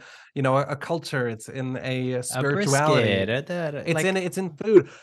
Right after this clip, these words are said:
Speaker 1: there's a real strong adherence to rules, and that's kind of how he's representing, you know, especially, you know, at, on, on the opposite of the dude who is, like, kind of, you know, religionless,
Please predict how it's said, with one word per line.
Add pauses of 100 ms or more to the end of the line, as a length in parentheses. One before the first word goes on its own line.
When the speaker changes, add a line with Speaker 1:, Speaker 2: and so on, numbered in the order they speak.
(340)
Speaker 1:
there's
a
real
strong
adherence
to
rules,
and
that's
kind
of
how
he's
representing,
you
know,
especially, (160)
you
know,
at,
on,
on
the
opposite
of
the
dude
who
is,
like,
kind
of, (320)
you
know, (200)
religionless,